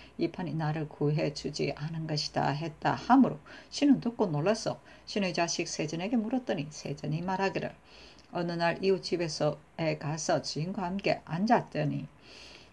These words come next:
한 사람이 찾아와서 서로 인사도 하지 않고 좌중으로 돌립하여 방략 무인격으로 담수를 하니 바로 유생 이목이었습니다.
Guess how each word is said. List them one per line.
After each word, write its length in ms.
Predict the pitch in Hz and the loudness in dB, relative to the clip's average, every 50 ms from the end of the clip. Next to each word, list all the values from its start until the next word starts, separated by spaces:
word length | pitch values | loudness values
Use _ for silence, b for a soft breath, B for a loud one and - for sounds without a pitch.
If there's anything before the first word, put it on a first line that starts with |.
| B - | B -4
한 160 | - 175 170 | -2 -2 -2
사람이 340 | 165 175 160 165 165 170 165 | -2 -2 -2 -2 -2 -2 -4
찾아와서 540 | 156 - 175 160 160 160 160 160 151 - 170 | -4 -4 -4 -2 0 0 0 -2 -2 -4 -4
서로 300 | 160 - 180 175 185 185 - | -4 -4 -2 -2 -2 -2 -2
인사도 400 | 185 208 214 - 220 208 - 208 | -2 -2 0 0 0 0 2 0
하지 240 | 208 208 208 - 175 | 0 0 0 0 0
않고 240 | 156 156 - 151 147 | 0 0 -2 -6 -6
좌중으로 580 | - - 156 151 151 151 156 156 156 180 175 | -2 -2 -2 0 0 -2 -2 -2 -2 -4 -4
돌립하여 640 | - - 165 190 208 214 - - - 131 - - - - | -4 -2 2 2 2 2 2 0 -2 -2 -2 -6 -8 -4
방략 560 | - 151 156 165 165 170 175 170 160 - - | -2 -2 0 0 0 0 0 0 0 0 -2
무인격으로 840 | 156 156 151 156 156 156 175 175 160 147 - 170 160 147 156 160 151 | -2 0 2 4 4 4 2 2 0 0 0 0 0 0 -2 -4 -4
담수를 580 | - 151 151 151 147 139 - - 170 196 196 | -2 0 0 2 0 0 -2 -2 2 4 4
하니 180 | 196 170 143 127 B B B B B | 4 4 2 -2 B B B B B
바로 320 | - - 165 160 165 160 - | 0 2 2 2 2 0 0
유생 560 | 143 151 156 156 151 151 - 170 156 - - | 2 2 2 2 2 2 2 2 2 2 0
이목이었습니다. 960 | 151 151 151 143 147 147 147 147 151 147 147 - - 208 208 160 - - - | 0 0 0 2 2 0 0 0 0 -2 -2 -2 -2 -2 -2 -2 -4 -6 -8